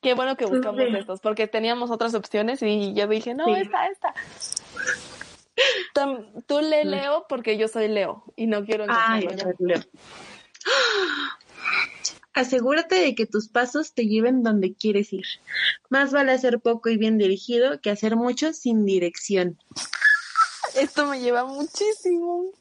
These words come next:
Speaker 1: amigos. No, no les puedo contar mi
Speaker 2: Sí,
Speaker 1: vida,
Speaker 2: sí,
Speaker 1: pero
Speaker 2: sí.
Speaker 1: soy yo.
Speaker 2: Ah, <laughs> güey, algunos me dijeron que, que se quedaron picados con tu historia tóxica, que quieren saber más de tu vida, uh,
Speaker 1: Poco a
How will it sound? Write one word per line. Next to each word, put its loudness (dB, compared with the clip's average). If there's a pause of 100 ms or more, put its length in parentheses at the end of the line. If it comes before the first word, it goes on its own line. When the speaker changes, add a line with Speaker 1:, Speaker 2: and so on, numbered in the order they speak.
(480)
Speaker 1:
amigos. -2 (720)
No, -
no 0
les 0
puedo 2
contar -2
mi -6
Speaker 2:
Sí, 4
Speaker 1:
vida, 0
Speaker 2:
sí, -4
Speaker 1:
pero -14
Speaker 2:
sí. 2 (1040)
Speaker 1:
soy 0
yo. -10
Speaker 2:
Ah, 4 (580)
<laughs> 0
güey, 4
algunos 4
me 4
dijeron 2
que, -2 (240)
que 2
se 2
quedaron 2
picados 2
con 0
tu 2
historia 0
tóxica, -2
que -6
quieren -2
saber 0
más 2
de 0
tu 0
vida, 0 (100)
uh, -
Speaker 1:
Poco -6 (600)
a -4